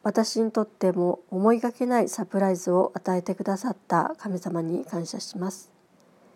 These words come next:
また、私たちの必要をご存知の神様と、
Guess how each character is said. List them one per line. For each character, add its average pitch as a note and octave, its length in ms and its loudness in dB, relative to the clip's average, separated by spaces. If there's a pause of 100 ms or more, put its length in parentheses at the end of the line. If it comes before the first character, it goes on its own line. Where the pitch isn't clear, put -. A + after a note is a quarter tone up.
(560)
ま G#3+ 100 0
た、 G#3+ 220 8
私 A3+ 320 0
た G3+ 100 0
ち - 140 -4
の G3 160 4
必 - 260 -4
要 G#3+ 120 4
を G#3 380 4 (360)
ご G3+ 220 0
存 A#3 260 2
知 F#3+ 140 -6
の F3+ 240 4 (340)
神 G#3 220 2
様 F3 280 0
と、 - 320 4